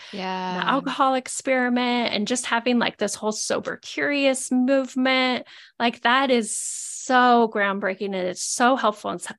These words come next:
Speaker 2: helping people change and quit drinking, because you don't have to have a drinking problem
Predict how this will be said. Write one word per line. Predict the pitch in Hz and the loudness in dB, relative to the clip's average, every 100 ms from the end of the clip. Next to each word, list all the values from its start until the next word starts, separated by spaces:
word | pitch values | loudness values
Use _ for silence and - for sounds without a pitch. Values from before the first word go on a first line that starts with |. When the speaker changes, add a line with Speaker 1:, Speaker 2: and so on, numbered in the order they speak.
| - | -4
Speaker 2:
helping | 311 302 269 | -2 0 0
people | - 226 196 | -2 -8 -8
change | - - 208 196 190 - | -6 -4 -2 -2 -4 -4
and | - 196 - - - - _ | -6 -6 -8 -12 -20 -20 _
quit | - 302 247 | -2 -2 -2
drinking, | 226 214 202 196 | -2 -2 -2 -4
because | 214 208 240 233 - | -4 -2 -4 -4 -4
you | 302 | 0
don't | 427 - 254 | 0 -2 -4
have | 277 330 349 | 0 0 0
to | 269 | -4
have | 240 285 262 208 | 0 2 2 0
a | 202 | -4
drinking | 233 247 240 202 | -2 -2 -2 -6
problem | - - 269 233 175 - 202 | -4 2 2 2 -4 -8 -16